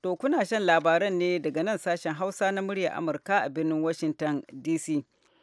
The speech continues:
Ma'aikatar Shari'a Amurka ta ce an kama waɗansu mutane uku da ake zargi da shirin kai hari kan wani masallaci da kuma wasu jerin gidaje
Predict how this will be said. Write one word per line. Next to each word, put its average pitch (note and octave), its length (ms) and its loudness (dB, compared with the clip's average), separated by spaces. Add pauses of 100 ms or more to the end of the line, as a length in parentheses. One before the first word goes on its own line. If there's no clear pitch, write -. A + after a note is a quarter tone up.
(840)
Ma'aikatar C4 520 4
Shari'a G#3 420 6
Amurka G3+ 560 4 (160)
ta G#3+ 180 4
ce F3+ 420 2
an G3 180 0
kama B3 280 2
waɗansu F3+ 400 -2
mutane E3+ 440 0
uku G#3 420 -4
da D#3 120 2
ake E3+ 260 -2
zargi D3+ 340 -4
da F3+ 100 -2
shirin F3 300 -2
kai F#3 240 2
hari F3+ 440 0
kan F3 280 2
wani F#3 200 4
masallaci F#3+ 680 2
da D#3+ 120 -2
kuma F#3 320 2
wasu F#3 280 0
jerin F#3+ 460 2
gidaje F3 600 2